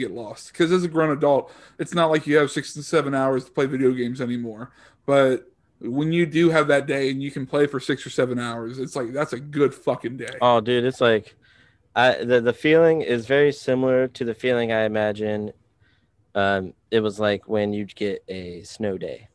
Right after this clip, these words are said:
Speaker 2: You know what I mean? You're like,
Speaker 1: Exactly.
Speaker 2: you're like, "Oh, shit. Literally don't have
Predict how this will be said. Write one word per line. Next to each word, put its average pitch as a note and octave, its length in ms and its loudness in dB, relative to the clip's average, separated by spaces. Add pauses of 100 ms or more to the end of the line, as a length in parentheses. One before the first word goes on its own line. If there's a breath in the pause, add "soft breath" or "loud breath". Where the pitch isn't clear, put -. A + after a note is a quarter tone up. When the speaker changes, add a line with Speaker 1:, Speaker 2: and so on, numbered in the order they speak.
(480)
Speaker 2:
You B2 100 0
know B2+ 120 4
what A#2+ 80 4
I A#2+ 60 2
mean? B2 200 2
You're A2+ 120 0
like, C3 120 -4
Speaker 1:
Exactly. C3+ 880 0
Speaker 2:
you're A#2 140 0
like, G#2 320 -2
"Oh, - 640 -12
shit. A#2+ 560 -4 (840)
Literally C#3+ 440 2
don't A#2 260 0
have G2 180 -4